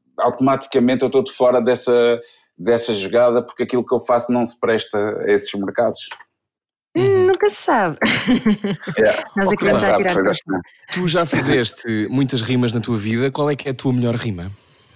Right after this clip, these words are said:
Speaker 3: <laughs>
Speaker 1: Epá, não sei, não sei. Eu, eu das letras
Speaker 3: Acho que
Speaker 1: que
Speaker 3: dá mais
Speaker 1: gosto
Speaker 3: prazer.
Speaker 1: mais,
Speaker 3: Uhum.
Speaker 1: a que gosto mais é, é, é de um tema do, dos The Weasel, que é o Mundo dos Mudos.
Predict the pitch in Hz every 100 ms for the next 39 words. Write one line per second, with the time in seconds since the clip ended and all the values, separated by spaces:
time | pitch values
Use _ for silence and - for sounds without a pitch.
0 | - - 120 - - _ _ _ - _
1 | - - _ _ _ _ _ _ _ _
2 | _ _ _ _ _ - 139 - 143 147
3 | 147 151 143 135 120 - 127 110 120 123
4 | - 123 120 92 123 - 135 139 135 143
5 | 151 147 139 120 127 135 143 123 127 139
6 | 156 151 - - _ - 95 95 90 -
7 | 120 131 147 - 127 135 143 147 135 127
8 | 135 131 127 - 120 120 - 117 117 117
9 | 123 123 117 110 95 110 95 95 98 107
10 | 104 120 117 120 - 110 117 120 107 95
11 | 101 110 113 -